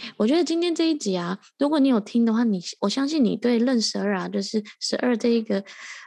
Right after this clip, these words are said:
呃，他们在经营桌游的这个公司跟这个理念，会有一个全新的视角跟看法。那后面我来想跟你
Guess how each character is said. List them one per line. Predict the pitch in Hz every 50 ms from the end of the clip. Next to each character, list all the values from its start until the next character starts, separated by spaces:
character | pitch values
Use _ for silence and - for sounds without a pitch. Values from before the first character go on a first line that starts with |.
| _ _ -
呃， | - 196 202 190 185 185 190
他 | - 233 254
们 | 262 262 220
在 | 226 240 233
经 | 214 233 226 226 220
营 | 202 190 185 180 185 185 185
桌 | - 240 247
游 | 233 208 185
的 | 175 - 180 175 _ -
这 | - - 220
个 | - 196 180
公 | - - 214 208 226
司 | 214 - - 220 214
跟 | 208 208 220 214
这 | 214 233
个 | 214 202
理 | 190 - - -
念， | 180 190 196 202 - - _ -
会 | - 330
有 | 285 196
一 | 185
个 | - 190 185
全 | - - 185 180 180
新 | - - 247 254
的 | 233 196
视 | 180 - - 240 202
角 | 180 - - -
跟 | 170 - 180 175
看 | 180 - - - - 175
法。 | - - - - _ - - - - - - -
那 | - 320 294 - -
后 | - - 330
面 | 330 330 302
我 | 226
来 | 180 175 175 185 208 - - _ _ -
想 | - - 208 190 185 185
跟 | 180 - 233 240
你 | 220 190 - -